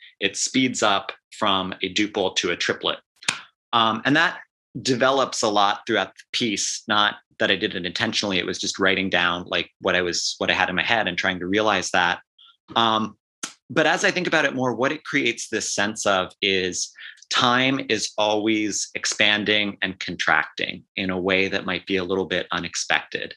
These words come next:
And, and I think we as a choir, I wanted it to feel like speech, but also feel a little bit, um, ornamented or a little bit deliberate, like we're reciting rather than just having a conversation.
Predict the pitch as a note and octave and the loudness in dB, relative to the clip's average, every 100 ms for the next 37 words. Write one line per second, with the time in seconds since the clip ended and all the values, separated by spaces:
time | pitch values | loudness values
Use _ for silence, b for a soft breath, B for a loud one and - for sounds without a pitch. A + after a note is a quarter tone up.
0 | _ A2 G2+ G2 F#2 - G2 F#2 F2+ F#2 | _ 2 2 0 -4 -2 -2 -2 -2 -4
1 | - B2 B2 B2+ C3+ B2 G#2+ - G#2+ G#2+ | 0 -2 0 2 2 0 -4 2 4 4
2 | G#2 F#2+ - B B B _ _ A2 A2+ | 4 2 -2 B B B _ _ 0 2
3 | A#2+ A#2+ A#2+ A#2+ - A2 F2+ _ _ _ | 2 2 0 -2 -6 -8 -8 _ _ _
4 | D3 C#3+ D3+ C#3+ A2 - - - B2 - | 0 2 2 0 -2 -4 -8 -4 -4 -2
5 | - - - - B2 A2 - A2 A2+ - | 0 0 -4 -2 2 2 2 2 2 2
6 | B2+ A#2 G#2 - A#2 A#2 A2+ A2 - G2 | 2 2 0 -6 0 2 2 0 -2 -6
7 | F#2+ G#2+ A2 G2 G#2 G2 F#2+ - _ _ | -4 0 0 0 0 2 0 -4 _ _
8 | F2+ F2 E2+ E2 E2 - - G#2+ G#2 F#2+ | -4 -2 -2 -4 -10 -14 -2 0 2 0
9 | E2 E2 F2+ F2+ - G2+ F#2 F#2+ F#2+ F#2 | -2 -4 -6 -6 -4 -4 -2 0 -2 -2
10 | F#2+ F#2 - F#2+ F2 F#2 F2+ - - - | -2 -2 -4 -4 -2 -4 -4 -4 -6 -10
11 | _ F#2 F2+ - F#2 F2 - - A2 F#2 | _ -4 -4 -2 -2 -2 -2 2 2 2
12 | D2+ - - G2 F#2 G2 E2+ D#2+ D#2+ E2 | -2 -6 -4 -2 -2 -6 -4 -6 -6 -10
13 | E2+ - F2+ F2 F2 - F2 F2 - F2+ | -10 -6 -4 -4 -8 -6 -8 -6 -2 -2
14 | F2+ - E2+ F2+ | -2 -4 -6 -12